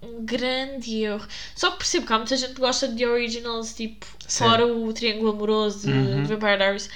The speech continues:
Speaker 1: Mas The Vampire Diaries perdeu muito, tipo, quando tiraram os The Originals lá.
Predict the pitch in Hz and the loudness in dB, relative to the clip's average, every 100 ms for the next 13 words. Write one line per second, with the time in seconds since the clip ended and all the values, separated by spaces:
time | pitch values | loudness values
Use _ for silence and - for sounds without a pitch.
0 | - - - 196 226 220 247 247 233 226 | -10 -12 -12 0 2 4 2 4 4 4
1 | 220 226 220 - 220 220 208 214 214 208 | 4 2 -2 -8 0 2 2 -2 -6 -6
2 | 196 - - - 196 196 - 196 202 - | -8 -12 -14 -12 -12 -8 -6 -4 -4 -4
3 | 202 190 185 185 185 190 185 185 180 175 | -2 -2 -4 -8 -10 -8 -6 -4 -4 -6
4 | 175 175 175 175 175 | -6 -4 -6 -4 -6